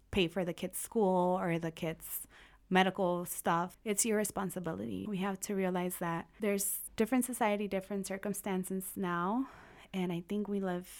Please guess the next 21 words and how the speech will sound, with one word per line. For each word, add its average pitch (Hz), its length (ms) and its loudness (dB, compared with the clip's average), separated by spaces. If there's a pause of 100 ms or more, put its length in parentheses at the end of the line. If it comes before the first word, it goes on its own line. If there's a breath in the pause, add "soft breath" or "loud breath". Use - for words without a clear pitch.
(180)
in 190 100 -2
a 190 60 -4
pretty 185 540 -6
understanding 180 500 -4
world 185 320 -4
where 190 280 -4 (140)
everybody 185 380 -2
can 190 160 -2
take 180 220 -6
it 175 80 -4
at - 120 -6
their - 140 -8
own 196 160 -2
pace 285 460 -4
and 185 520 -4
figure 185 220 -4
out 175 180 -2
what 170 140 -6
they 175 80 -4
wanna 175 220 -2
do, 180 340 -4